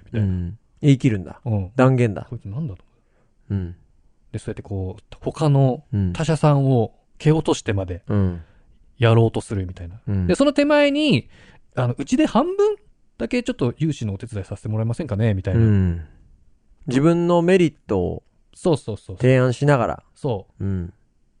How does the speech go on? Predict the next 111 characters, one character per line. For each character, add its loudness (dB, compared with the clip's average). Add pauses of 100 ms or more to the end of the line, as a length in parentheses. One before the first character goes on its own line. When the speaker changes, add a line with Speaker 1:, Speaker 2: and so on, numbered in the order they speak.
(200)
Speaker 1:
「う -6
ち -14
で -4
半 -4
分 0
ど 0
う -4
で 0
す -14
か？」 0
み -2
た 0
い -2
な。 2
Speaker 2:
う 4
ん。 4
Speaker 1:
「い 2
や、 4
で 6
も 4
ま 4
あ、 -2
今 2
回 0
ね、 0
も 0
う -2
先 -2
に 6
お 2
付 -8
き -4
合 -2
い -4
し -20
て -12
る -14
と -14
こ -10
ろ -6
あ -4
っ -20
た -6
ん -6
で、 -2
Speaker 2:
う -2
ん。 0
Speaker 1:
そ 4
っ 4
ち 4
で 4
ち -2
ょ -2
っ -4
と -4
も 0
う -2
や -2
ろ -2
う -6
と -2
思 -2
っ -8
て -6
る -4
ん -8
で、 -2
ま 2
あ、 4
次 2
の 2 (340)
タ 2
イ 4
ミ 2
ン 0
グ -4
で、 -6
次 -2
の 2
新 -2
し 0
い -2
事 -4
業 2
の -2
タ -2
イ 2
ミ 2
ン 0
グ 0
で 2
ご 2
相 0
談 0
さ -8
せ -14
て -6
も -6
ら -4
お -6
う -10
か -6
な」 -6
み -8
た -2
い 6
な。 6
Speaker 2:
う 4
ん。 0
Speaker 1:
っ -6
て -16